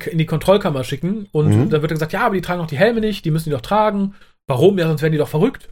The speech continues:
Speaker 1: Wie lange dauert das? Und dann sagen sie irgendwie, ja, zwölf Stunden. Nö, das reicht, bis dahin sind wir fertig.
Speaker 2: Mhm.
Speaker 1: Äh, fand ich sehr schön, weil's halt ein bisschen plakativ,
Speaker 2: Mhm.
Speaker 1: aber wie gesagt, sehr gut darstellt, wie die Cybermen funktionieren, dass sie halt
Speaker 2: Mhm.
Speaker 1: einfach keine Emotionen haben.
Speaker 2: Mhm.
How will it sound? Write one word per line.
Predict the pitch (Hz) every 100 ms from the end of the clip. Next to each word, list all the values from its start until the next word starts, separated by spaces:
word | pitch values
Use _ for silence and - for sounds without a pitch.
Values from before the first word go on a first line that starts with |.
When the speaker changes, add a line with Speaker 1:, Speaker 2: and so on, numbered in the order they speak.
| -
Speaker 1:
Wie | 139
lange | 139
dauert | 170 208 190
das? | 170 -
Und | 160 -
dann | 139
sagen | 131 131
sie |
irgendwie, | 127 120
ja, | 110
zwölf | 139 -
Stunden. | 160
Nö, | 156 151
das | 131 139
reicht, | 139 135 -
bis | 113
dahin | 135 131
sind | 127 120
wir | 110
fertig. | 135 131 131 -
Speaker 2:
Mhm. | 107 104 127 - -
Speaker 1:
Äh, | 165 170
fand | - 220 226
ich | 196 151
sehr | 165 160
schön, | 180 233 269
weil's | 190 165
halt | 170 160 - _ _ _ _ _ _ -
ein | 151
bisschen | 196 196 165
plakativ, | 175 160 - 185 254 - -
Speaker 2:
Mhm. | 107 120 208 - _ -
Speaker 1:
aber | 160 165
wie |
gesagt, | 165 165 143
sehr | 165
gut | 165 190
darstellt, | 165 165 170 156
wie | 151
die |
Cybermen | 151 151 147
funktionieren, | 147 151 165
dass | 120
sie | 131
halt |
Speaker 2:
Mhm. | 101 98
Speaker 1:
einfach | 175
keine | 117 117 110
Emotionen | 107 - 117 95
haben. | 87 87
Speaker 2:
Mhm. | 104 98 120